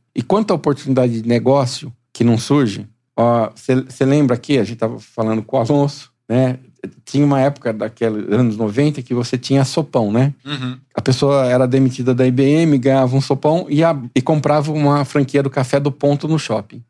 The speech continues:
Speaker 2: <laughs>
Speaker 1: pra ganhar dinheiro. Você imagina que nesse futuro você vai comprar um guindaste.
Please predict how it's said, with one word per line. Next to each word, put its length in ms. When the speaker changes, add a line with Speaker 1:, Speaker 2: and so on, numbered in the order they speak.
Speaker 2:
<laughs> 260
Speaker 1:
pra 160
ganhar 280
dinheiro. 400
Você 180
imagina 420
que 120
nesse 200
futuro 420
você 180
vai 80
comprar 320
um 80
guindaste. 600